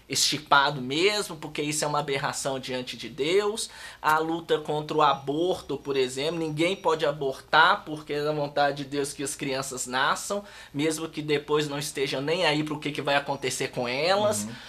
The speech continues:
Speaker 1: Ou seja, as pautas moralizantes, ela é uma característica do movimento neopentecostal, e quando isso entra na esfera política, quando isso entra na república,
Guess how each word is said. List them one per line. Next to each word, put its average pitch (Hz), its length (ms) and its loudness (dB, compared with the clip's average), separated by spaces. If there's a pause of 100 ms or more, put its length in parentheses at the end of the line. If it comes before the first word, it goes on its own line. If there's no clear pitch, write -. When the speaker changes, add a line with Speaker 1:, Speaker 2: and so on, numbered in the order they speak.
(120)
Speaker 1:
Ou 233 120 -2
seja, 196 520 -2 (320)
as - 220 0
pautas 247 500 -2
moralizantes, 196 1300 -4 (300)
ela 180 300 2
é 190 180 2
uma 262 160 -2
característica 160 680 -2
do - 80 -8
movimento 156 340 -4
neopentecostal, 156 960 -4
e 143 80 -6
quando 196 400 -6
isso 185 400 -4
entra 202 440 -6
na 139 140 -8
esfera 151 400 -4
política, 139 800 -8 (260)
quando 156 180 -4
isso 170 300 -4
entra 208 260 -2
na 190 120 0
república, 180 920 -8